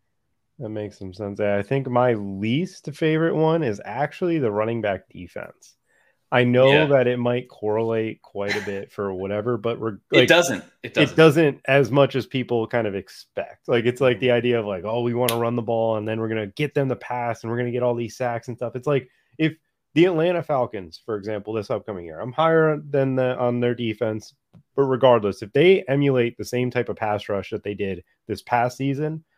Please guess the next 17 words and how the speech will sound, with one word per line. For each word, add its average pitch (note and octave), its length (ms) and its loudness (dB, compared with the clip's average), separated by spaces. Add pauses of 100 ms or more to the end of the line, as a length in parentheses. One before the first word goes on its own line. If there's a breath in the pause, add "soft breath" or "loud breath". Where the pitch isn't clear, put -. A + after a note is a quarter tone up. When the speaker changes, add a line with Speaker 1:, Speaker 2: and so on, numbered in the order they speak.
(140)
Speaker 1:
I F#3 180 -2
am C3+ 180 0
not D3+ 260 2
playing D3+ 320 0
Bijan A#2 540 -2
with B2 160 -2
their B2 160 0
defense A2 440 -4
and F#2+ 120 -12
thinking G#2 320 -4
that's G2+ 200 -2
just - 380 -6
the G2 60 -4
way G2 160 -4
to F2+ 100 -8
go, F2 320 -12
because A#2 460 0